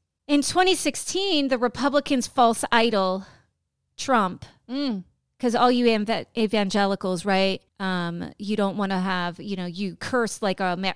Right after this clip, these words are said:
Speaker 1: Marjorie Taylor Greene who goes after the Catholics for their, you know, uh, idolatry when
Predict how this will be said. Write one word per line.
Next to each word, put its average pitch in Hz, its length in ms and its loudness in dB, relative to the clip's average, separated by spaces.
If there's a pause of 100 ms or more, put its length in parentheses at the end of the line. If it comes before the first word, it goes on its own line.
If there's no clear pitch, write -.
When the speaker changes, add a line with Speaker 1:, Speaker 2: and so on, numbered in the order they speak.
Speaker 1:
Marjorie 214 340 0
Taylor 208 320 -4
Greene 202 300 -2
who 190 280 -4
goes 220 220 4
after 202 280 -2
the 180 80 -6
Catholics 220 720 -2 (680)
for 208 180 0
their, 185 220 0 (120)
you 196 180 -4
know, 165 240 -8 (560)
uh, 170 360 -4
idolatry 196 920 0 (260)
when 202 220 -6